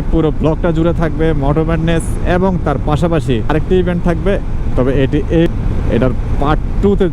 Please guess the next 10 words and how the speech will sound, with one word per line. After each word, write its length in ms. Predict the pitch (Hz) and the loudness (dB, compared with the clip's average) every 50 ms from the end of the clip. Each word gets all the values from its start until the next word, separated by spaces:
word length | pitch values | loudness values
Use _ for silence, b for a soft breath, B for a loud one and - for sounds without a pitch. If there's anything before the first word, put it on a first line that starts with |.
| - - 123 | -2 -2 0
দিয়ে 140 | 123 131 123 107 | 0 2 0 0
দিব, 120 | 110 107 101 104 101 - - - - | 0 -2 0 0 -2 -2 0 0 0
কারণ 200 | 147 147 156 160 151 | 0 0 0 0 0
হচ্ছে 260 | 151 147 - - 156 147 143 135 117 104 - 104 104 - | 0 -2 -2 0 0 0 0 0 0 -2 -2 -2 0 2
দুইটা 200 | 135 147 139 160 160 151 | 2 2 2 0 0 0
একসাথে 260 | 143 - - 160 156 156 151 | 0 0 0 0 0 0 0
দিতে 180 | 143 147 151 147 143 | 0 0 0 0 2
গেলে 180 | 143 135 131 135 - - - - - - - - - - - - 101 | 2 0 0 0 -2 -2 -2 -2 -2 0 0 0 0 -2 0 0 0
ব্লগ 200 | 107 120 127 123 113 110 110 | 2 2 2 0 0 0 0
বড় 140 | 131 131 131 | 0 0 2